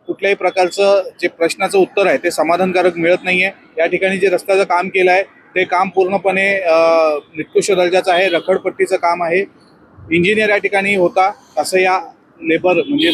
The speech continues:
मजुरांचं स-, म-, सांगणं आहे. पण इंजिनियर असताना देखील अशा प्रकारचं काम होणं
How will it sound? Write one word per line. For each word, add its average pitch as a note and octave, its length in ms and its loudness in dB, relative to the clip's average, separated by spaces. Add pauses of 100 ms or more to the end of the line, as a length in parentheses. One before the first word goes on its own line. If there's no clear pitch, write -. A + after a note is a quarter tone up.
मजुरांचं F#3+ 440 0
स-, F3+ 60 -6
म-, D#3 600 2
सांगणं E3+ 280 -2
आहे. F3 160 0 (340)
पण G3 140 2 (100)
इंजिनियर G3+ 380 2
असताना G3+ 320 0
देखील G3+ 280 2
अशा F#3+ 220 0
प्रकारचं G3 400 -2
काम F#3 280 0
होणं F3+ 220 0